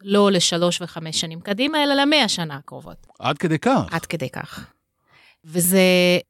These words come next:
Speaker 1: באמת, אה, מעניין, גם ארגונים וגם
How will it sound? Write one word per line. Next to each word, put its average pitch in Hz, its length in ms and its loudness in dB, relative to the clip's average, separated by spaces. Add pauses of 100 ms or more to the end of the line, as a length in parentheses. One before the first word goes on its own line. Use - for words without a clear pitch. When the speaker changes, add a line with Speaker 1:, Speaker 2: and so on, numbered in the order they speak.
Speaker 1:
באמת, 190 680 4
אה, 208 580 6 (300)
מעניין, 190 720 6 (280)
גם 202 260 2
ארגונים 185 600 2
וגם 175 440 0